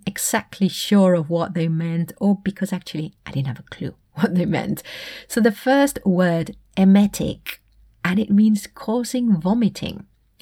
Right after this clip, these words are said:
or it can be a medicine or other substance. And, oh, you're gonna love the context for this one. Fear is emetic.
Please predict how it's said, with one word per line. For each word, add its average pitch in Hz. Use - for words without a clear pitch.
or 175
it 180
can 196
be 202
a 196
medicine 196
or 151
other 160
substance. -
And, 170
oh, 151
you're 151
gonna 139
love 139
the 139
context -
for -
this -
one. 208
Fear 220
is 202
emetic. -